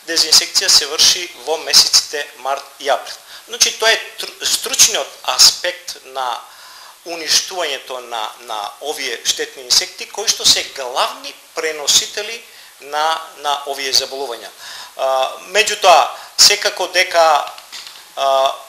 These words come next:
периодов кој што следи, може многу да се направи со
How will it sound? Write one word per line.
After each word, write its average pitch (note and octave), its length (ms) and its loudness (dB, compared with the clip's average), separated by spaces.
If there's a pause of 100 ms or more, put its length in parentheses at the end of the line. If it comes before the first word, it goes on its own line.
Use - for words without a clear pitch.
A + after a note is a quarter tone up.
(400)
периодов F3+ 500 0
кој C#3 160 0
што C3+ 140 -8
следи, F3+ 420 2 (420)
може F3 320 0 (140)
многу F#3 320 4
да C#3 140 -2
се C3+ 180 4
направи B2+ 420 -6
со C3+ 180 4